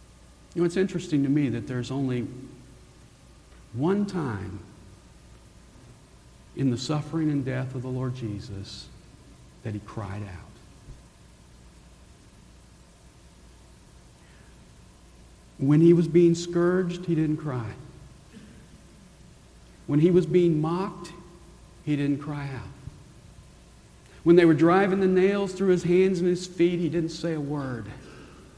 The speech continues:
He only cried out one time. He said, "My God, my God, why hast thou forsaken me?" You see, the thing that troubled the Lord Jesus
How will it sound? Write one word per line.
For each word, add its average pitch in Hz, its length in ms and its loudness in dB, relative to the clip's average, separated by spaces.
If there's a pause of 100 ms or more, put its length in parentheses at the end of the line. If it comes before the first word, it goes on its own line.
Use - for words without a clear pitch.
(500)
He 147 100 -4
only 180 200 0
cried 170 360 -4
out 151 260 -4 (720)
one 170 240 -4
time. 92 380 -10 (1400)
He 143 120 -2
said, 131 420 -2 (260)
"My 135 300 2
God, 143 480 -2
my 139 260 -2
God, 117 480 -4 (480)
why 123 300 -4
hast 147 440 -4
thou 113 220 -6
forsaken 107 720 -10
me?" - 280 -14 (1800)
You 175 100 2
see, 196 180 2
the 156 140 0
thing 220 360 4
that 233 180 -2
troubled 190 600 0
the 165 60 2
Lord 160 320 0
Jesus 165 840 0